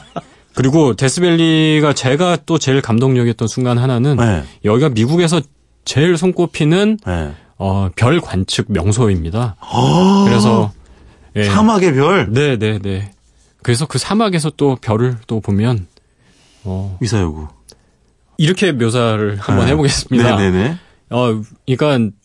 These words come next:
Speaker 1: 몽골도 마찬가지일 텐데요. 사막이
Speaker 2: 네.
Speaker 1: 별 보기가 가-, 가장 좋은, 어, 이유는
Speaker 2: 네.
Speaker 1: 우리나라에서도 뭐, 어, 별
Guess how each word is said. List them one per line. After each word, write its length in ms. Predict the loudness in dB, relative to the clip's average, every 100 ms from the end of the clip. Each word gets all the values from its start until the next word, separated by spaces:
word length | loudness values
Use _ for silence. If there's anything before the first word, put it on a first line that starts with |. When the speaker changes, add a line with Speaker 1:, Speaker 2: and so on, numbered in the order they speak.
| _ _ _ _ -4
Speaker 1:
몽골도 400 | 0 2 2 2
마찬가지일 540 | -2 -2 -2 0 -2
텐데요. 280 | -2 -4 -2
사막이 540 | -2 0 2 2 0
Speaker 2:
네. 0 |
Speaker 1:
별 240 | 0 0 0
보기가 380 | -2 -2 -2 -2
가-, 60 | -4 -10
가장 300 | -4 0 0
좋은, 480 | 0 0 2 0 -4 -12
어, 120 | -8 -2
이유는 500 | 2 2 4 2 2
Speaker 2:
네. 100 | 2
Speaker 1:
우리나라에서도 1000 | 2 2 0 0 0 0 0 0 -2 0
뭐, 320 | 0 0 -2 -4 -18 _ _ _ _ _ -16
어, 140 | -10 -4
별 300 | 0 0